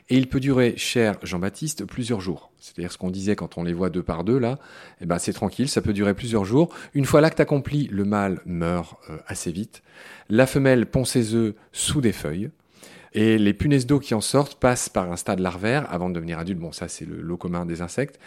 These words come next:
Ça dure moins longtemps que chez d'autres insectes, hein, euh, qu'on, euh, c'est pas comme les cigales où elles restent cinq ans sous terre ou plus. La première, euh, naissance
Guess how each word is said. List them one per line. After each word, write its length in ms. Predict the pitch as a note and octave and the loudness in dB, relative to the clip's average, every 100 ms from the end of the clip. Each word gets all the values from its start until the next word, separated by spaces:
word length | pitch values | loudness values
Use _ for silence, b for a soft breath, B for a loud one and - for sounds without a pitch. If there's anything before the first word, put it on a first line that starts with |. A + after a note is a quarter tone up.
| B B | B B
Ça 140 | - B2 | 0 4
dure 120 | B2+ | 6
moins 160 | C3 E3+ | 6 6
longtemps 260 | D#3+ F3 | 6 2
que 60 | D3+ | 2
chez 120 | C3 | 0
d'autres 320 | B2 B2 A2 | 0 0 -2
insectes, 320 | A#2 D#3 C#3+ | 0 -2 -2
hein, 240 | A#2+ A#2 G2 | 0 2 0
euh, 40 | |
qu'on, 200 | F#2 G#2 | 0 -4
euh, 80 | F#2 F#2 | -4 -6
c'est 140 | F#2+ | -10
pas 100 | - | -8
comme 140 | G2 F#2 | -6 -6
les 60 | |
cigales 420 | E2+ - F#2 G#2 F#2+ | -6 -4 0 0 0
où 100 | E2+ | -4
elles 80 | |
restent 220 | E2+ F2+ - | -6 -8 -6
cinq 180 | F2+ | -6
ans 80 | F#2 | -8
sous 160 | F2 F#2 | -10 -8
terre 320 | F#2+ G2 G2 | -2 -2 0
ou 60 | F2 | -4
plus. 360 | - C3+ C3 B B B B B B | -4 -4 -4 B B B B B B
La 160 | G#2+ A2+ | 2 2
première, 880 | - D#3+ E3+ E3+ E3+ E3 D3+ F#2+ E2+ - | 2 2 4 4 4 4 2 0 -4 -6
euh, 260 | F2 F2 - | -4 -4 -4
naissance 640 | G2+ G#2+ C3 - C#3+ C#3 - | -2 0 0 -2 -2 -2 -4